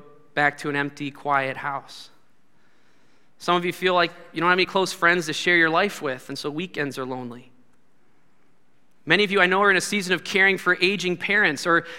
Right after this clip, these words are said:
you're caring for family members who can't take care of themselves. And this is often more than a full-time job and very taxing.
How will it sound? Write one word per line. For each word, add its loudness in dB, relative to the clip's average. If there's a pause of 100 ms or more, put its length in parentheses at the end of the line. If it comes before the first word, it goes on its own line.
you're 4
caring 2
for -4
family 0
members 0
who -4
can't 0
take -4
care 0
of -2
themselves. -4 (220)
And -4
this -4
is -4
often 2
more 2
than -2
a 0
full-time 2
job 2 (200)
and -4
very 0 (140)
taxing. -2